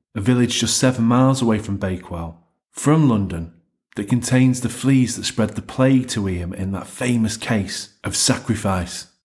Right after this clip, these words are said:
regarding the inhabitants of Eyam who closed themselves off to the rest of the world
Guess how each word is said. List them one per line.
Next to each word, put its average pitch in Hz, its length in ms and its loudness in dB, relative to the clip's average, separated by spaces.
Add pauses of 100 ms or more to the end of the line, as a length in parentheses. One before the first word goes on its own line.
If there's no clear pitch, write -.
(160)
regarding 110 600 2
the 104 120 2
inhabitants 117 580 2
of 101 80 -4
Eyam 95 340 0
who 101 140 -6
closed 127 540 2
themselves 110 560 2
off 104 440 -2
to - 120 -8
the 95 100 -2
rest 104 260 0
of 120 100 0
the 127 60 4
world 107 540 2